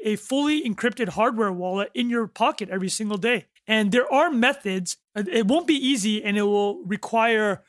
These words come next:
many, like, cross-company, cross-industry cooperations on setting standards. But you could conceivably make an iPhone, which there are more than a billion in the world right now.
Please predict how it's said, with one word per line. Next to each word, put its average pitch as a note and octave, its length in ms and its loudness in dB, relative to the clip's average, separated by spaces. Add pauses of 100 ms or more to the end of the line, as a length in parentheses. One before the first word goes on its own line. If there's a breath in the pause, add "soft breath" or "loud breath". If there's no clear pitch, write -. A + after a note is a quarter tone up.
(160 soft breath)
many, C#4+ 720 2
like, A#3+ 260 -2
cross-company, A#3+ 1400 0
cross-industry A3+ 960 0
cooperations G3+ 680 -4
on F#3+ 80 -4
setting G3+ 280 -4
standards. G3 580 -2 (280 soft breath)
But A3+ 100 2
you D4 140 4
could - 220 0
conceivably A3+ 580 0
make G#3 420 0 (300)
an G#3 100 -4
iPhone, G3+ 640 0 (380)
which A3+ 200 -2
there A#3 140 2
are G3+ 120 2
more G#3 240 2
than C#4+ 140 0
a C#4 40 2
billion C4+ 340 2
in C4+ 120 2
the B3+ 80 2
world B3 240 2
right F#3 180 -4
now. D#3+ 360 -8